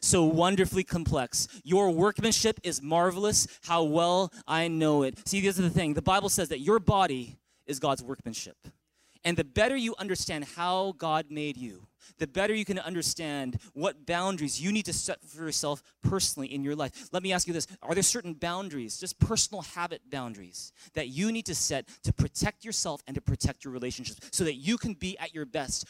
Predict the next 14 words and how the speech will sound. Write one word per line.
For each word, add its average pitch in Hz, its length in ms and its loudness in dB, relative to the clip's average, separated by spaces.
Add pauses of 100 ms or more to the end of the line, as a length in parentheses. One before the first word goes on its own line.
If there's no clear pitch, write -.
(100)
for - 100 -12
your 135 220 -2 (240)
husband 143 340 -6
or 117 60 -8
your 120 160 -6
wife, 120 400 -4 (160)
for 156 100 -12
your, 135 160 -4 (160)
for 156 140 -8
your 131 120 -2
kids, 143 520 0 (100)
for 160 120 -8
your 120 120 -4
friends, 135 560 -6